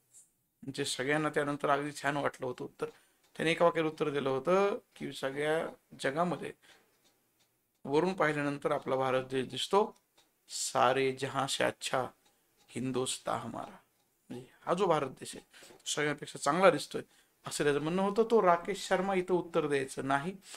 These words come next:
हा जो आहे तो रशियन आहे आणि रशियन माणूस आहे तो युरी गागरिन,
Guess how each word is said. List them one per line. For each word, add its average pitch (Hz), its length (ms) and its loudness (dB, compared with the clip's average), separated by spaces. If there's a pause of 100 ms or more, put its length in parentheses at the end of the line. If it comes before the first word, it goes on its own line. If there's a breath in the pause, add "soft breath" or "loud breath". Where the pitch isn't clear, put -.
(180 loud breath)
हा 156 180 4
जो 175 480 4 (240)
आहे 143 360 2
तो 139 440 -4 (420)
रशियन 156 420 4
आहे 120 320 -2
आणि 131 220 -6
रशियन 165 400 0
माणूस 131 340 -2
आहे 131 180 -4
तो 139 120 -6
युरी 139 300 -2
गागरिन, 143 400 2